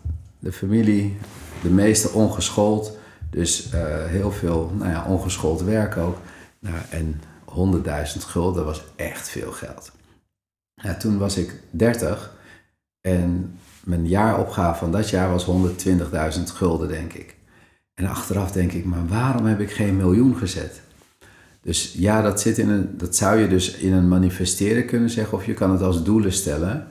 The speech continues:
Want op het moment dat ik een, een doel stel, dan ga ik dus kijken van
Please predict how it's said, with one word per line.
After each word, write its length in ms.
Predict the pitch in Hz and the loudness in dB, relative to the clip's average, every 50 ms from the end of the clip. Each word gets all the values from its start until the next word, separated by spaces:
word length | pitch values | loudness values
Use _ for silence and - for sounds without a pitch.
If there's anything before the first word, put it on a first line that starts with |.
| - - - - - _ _ _ | -20 -20 -20 -20 -20 _ _ _
Want 220 | - 87 95 98 92 | -4 -2 -2 -2 -2
op 60 | 95 | -2
het 80 | 95 | 0
moment 320 | 104 98 107 131 156 165 139 | 0 2 4 4 4 4 2
dat 180 | 113 95 - | 2 2 0
ik 120 | 104 90 - | -2 -2 -2
een, 180 | 87 78 76 - - - _ _ _ _ _ _ | -4 -6 -6 -10 -16 -20 _ _ _ _ _ _
een 260 | - 90 87 85 78 | 0 2 2 2 4
doel 260 | 85 117 139 165 170 160 | 6 8 8 8 8 4
stel, 580 | - - - 92 87 95 113 143 165 170 170 - | 2 2 4 4 4 4 2 0 -2 -4 -2 -2
dan 160 | 107 113 110 | 0 0 0
ga 140 | - - 110 | 0 0 0
ik 140 | 107 95 95 | 0 2 0
dus 240 | 98 92 - - - | 0 -2 -2 -4 -2
kijken 360 | - 151 165 160 - - 98 | 0 2 2 2 2 0 -2
van 140 | 110 110 | -2 -2